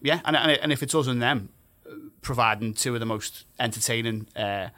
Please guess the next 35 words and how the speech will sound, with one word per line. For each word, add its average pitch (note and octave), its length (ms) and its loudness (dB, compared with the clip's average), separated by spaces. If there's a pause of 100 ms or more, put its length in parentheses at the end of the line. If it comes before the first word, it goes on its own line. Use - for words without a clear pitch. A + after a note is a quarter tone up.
(280)
teams B2 540 0
and, A#2+ 240 -4
and, A2+ 200 -4
and G#2 140 -2
competing C3 400 -2
for A#2+ 140 -2
honours B2 220 0
over G#2+ 100 -4
the A2 60 -4
next A2 160 -6
few A2 120 -8
seasons, A#2+ 460 -4
I - 60 -12
think C#3 160 -4
it - 220 -6
kind C#3 180 2
of A#2+ 160 -4
does C3+ 220 0
go A2 220 2
up A2 120 -4
a D3+ 40 -2
notch. C#3+ 260 -2
It A#2+ 80 -8
becomes, A#2 480 -6 (1000)
like - 140 -6
I - 40 -4
say, B2+ 200 4
not, C3 240 2
not D3 240 2
a, A2+ 200 0 (420)
not C3 240 2
a B2 40 2
rivalry A#2 560 2
that A#2 140 -2
we'd, A#2 280 -4